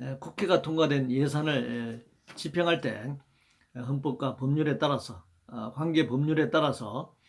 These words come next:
예산을 집행해야 하고, 예, 특히 이 규모가, 아, 큰, 뭐, 최대 뭐, 팔천억, 뭐, 수천억까지 지금,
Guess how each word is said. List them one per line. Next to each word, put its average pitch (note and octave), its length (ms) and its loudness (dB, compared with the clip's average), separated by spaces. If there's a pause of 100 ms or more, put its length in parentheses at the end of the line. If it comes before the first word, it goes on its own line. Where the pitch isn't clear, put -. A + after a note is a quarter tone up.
(340)
예산을 C#3 440 0
집행해야 D3+ 520 0
하고, G#2+ 520 -12 (340)
예, B2 160 -12
특히 A3+ 500 4 (440)
이 B2 280 -4
규모가, D3 680 4
아, - 200 -10
큰, F3 380 0 (140)
뭐, C3+ 280 -4
최대 D#3+ 400 0
뭐, A#2 200 -10
팔천억, - 640 -4 (220)
뭐, - 100 -12
수천억까지 C3+ 680 0
지금, A#2 320 -6